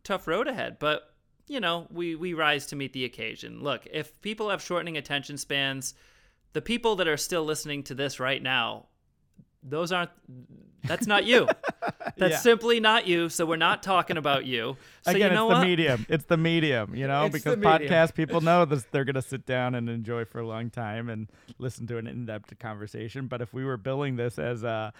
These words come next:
Speaker 2: you know, a lead up to just one amazement moment that you could experience, you know, magically through the audio podcast <laughs> format, you'd probably just be disappointed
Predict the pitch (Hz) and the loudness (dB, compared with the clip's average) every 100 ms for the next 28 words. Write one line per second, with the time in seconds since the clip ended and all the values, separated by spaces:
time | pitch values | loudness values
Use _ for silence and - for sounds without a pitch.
0 | - - 120 117 110 - 139 131 143 139 | -20 -12 -8 -4 -4 -4 -4 -2 -2 -2
1 | - - 131 131 120 123 123 127 131 117 | -6 -8 -6 -6 -6 -6 -4 -4 -6 -6
2 | 127 127 131 113 123 120 123 139 135 - | -4 -2 -4 -4 -8 -6 -4 -4 -4 -6
3 | - - 110 127 117 - 127 120 117 120 | -10 -10 -8 -10 -10 -10 -8 -6 -6 -10
4 | - - - - 131 120 123 131 127 143 | -12 -18 -14 -8 -6 -6 -2 -2 -2 -6
5 | - 120 123 127 - 131 117 - _ _ | -6 -6 -6 -8 -8 -8 -8 -12 _ _
6 | - 135 143 131 131 131 127 - 127 - | -6 -2 0 -2 -2 -2 -2 -2 -2 -4
7 | - - - 147 147 127 131 - - - | -12 -20 -6 0 0 2 0 -4 -12 -20
8 | - _ 147 143 175 196 185 175 175 - | -20 _ -12 -2 2 2 2 0 -2 -2
9 | 147 175 180 185 165 180 | -2 0 0 0 2 4